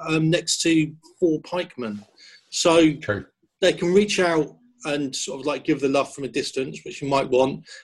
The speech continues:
Speaker 1: And if someone does steam in, they're heavy swordsmen and they're well backed up by lots of pikes. So,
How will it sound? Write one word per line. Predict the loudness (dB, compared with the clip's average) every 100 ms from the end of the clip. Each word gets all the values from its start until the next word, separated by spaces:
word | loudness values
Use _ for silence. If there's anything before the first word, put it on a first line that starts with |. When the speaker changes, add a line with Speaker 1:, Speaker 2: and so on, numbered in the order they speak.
| _
Speaker 1:
And | 4
if | 4
someone | 4 2 4
does | 4 2 2
steam | 0 -2
in, | -4 -6
they're | -4
heavy | -4 -4
swordsmen | -2 0 0 -2 -2 -4 -6
and | -6 -4 -2
they're | -2 -2
well | 0 -2 -2
backed | -4 -10 -10 -12
up | -10 -6
by | -6
lots | -4 -10
of | -12 -8
pikes. | -8 -6 -6
So, | -4 -2 -2